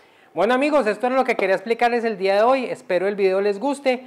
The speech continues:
Recuerden suscribirse al canal, ya somos más de dos mil suscriptores. Gracias a ustedes, gracias a los suscriptores por escribirme, por darme los, el apoyo,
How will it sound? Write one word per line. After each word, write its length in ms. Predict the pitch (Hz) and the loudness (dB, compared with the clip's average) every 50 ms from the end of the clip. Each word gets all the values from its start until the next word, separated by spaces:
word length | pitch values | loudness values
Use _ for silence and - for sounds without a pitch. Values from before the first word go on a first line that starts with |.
| - - - - - _ - | -16 -20 -20 -20 -20 _ -2
Recuerden 480 | - 185 170 - 202 196 196 233 226 214 | 0 0 4 4 4 4 4 4 2 2
suscribirse 480 | 240 214 - 220 208 190 190 175 208 | -2 -2 0 2 2 2 0 -2 -2
al 180 | 226 233 226 220 | 0 0 0 2
canal, 480 | - 214 208 226 247 254 247 226 196 | 0 0 2 2 4 4 2 2 2
ya 140 | 180 185 175 | 2 2 2
somos 260 | 175 185 185 202 202 | 2 0 0 0 0
más 220 | 208 208 202 202 190 | 2 2 2 2 4
de 60 | 214 | 2
dos 180 | 208 202 190 196 | 2 2 2 0
mil 160 | 208 202 190 | -4 -4 -4
suscriptores. 800 | 220 220 196 - 214 190 185 - 226 240 233 233 226 202 190 160 | -4 -6 -4 -4 -4 -6 0 2 2 4 4 4 2 0 0 0
Gracias 400 | 180 180 202 214 180 214 208 202 | 2 4 4 4 2 2 0 0
a 60 | 208 | 0
ustedes, 460 | 185 - - 220 220 226 220 214 196 | -2 0 0 2 4 4 4 2 2
gracias 440 | 175 196 190 202 208 185 214 202 196 | 2 2 4 4 4 4 2 0 0
a 40 | 208 | 0
los 160 | 202 196 175 | 0 -2 -4
suscriptores 460 | 170 180 - - - 180 175 185 190 | -10 -14 -16 -8 -6 -4 -4 -4 -4
por 180 | 190 - 208 190 | -4 -2 -2 -2
escribirme, 680 | 190 - - 185 160 170 185 190 196 196 202 202 202 | -2 -4 -6 -6 -4 0 0 0 0 0 -2 -4 -6
por 240 | 196 - 190 175 165 | -4 -4 -6 -4 0
darme 300 | 156 170 170 175 185 190 | 0 0 0 0 -2 -2
los, 260 | 190 190 180 170 160 | -2 -4 -4 -6 -6
el 120 | 180 170 160 | -2 0 0
apoyo, 520 | 160 160 - 190 196 196 190 208 208 208 | 0 0 0 0 0 0 0 -2 -4 -4